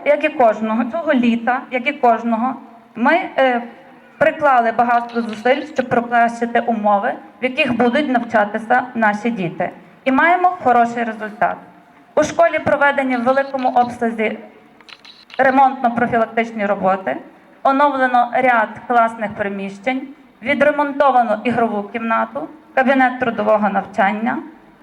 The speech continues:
закуплені нові стенди, поставлено сто метрів нової огорожі та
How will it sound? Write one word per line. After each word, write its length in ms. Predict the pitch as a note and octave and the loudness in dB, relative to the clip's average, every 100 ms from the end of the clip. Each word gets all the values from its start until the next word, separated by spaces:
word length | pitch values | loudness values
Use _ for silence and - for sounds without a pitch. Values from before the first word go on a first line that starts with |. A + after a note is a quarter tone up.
| - | -12
закуплені 760 | A3+ C#4 C#4 D#4+ - C4+ B3+ B3 | -2 -2 2 0 0 -2 0 2
нові 280 | A#3+ G#3+ G3 | 2 2 -4
стенди, 640 | - A3 A3 A#3 A#3+ C4+ D#4+ - - - - - | -4 -2 0 0 0 0 -2 -12 -20 -20 -6 -4
поставлено 720 | C4 C4 C4+ C4 C4 B3+ B3 | -2 0 2 4 2 2 0
сто 240 | - C4+ | 0 0
метрів 520 | B3 A#3+ A#3 A3 G#3 G3 - - A#3 | 2 0 0 -2 -2 -4 -12 -8 -2
нової 460 | B3+ A#3+ A3 - - | 2 4 2 0 0
огорожі 720 | G#3 F#3+ F3+ F#3 G#3+ C#4+ D#4+ - - - - _ - | 2 2 4 2 0 -2 -2 -10 -18 -20 -20 _ 2
та 300 | F4 F4 | 4 2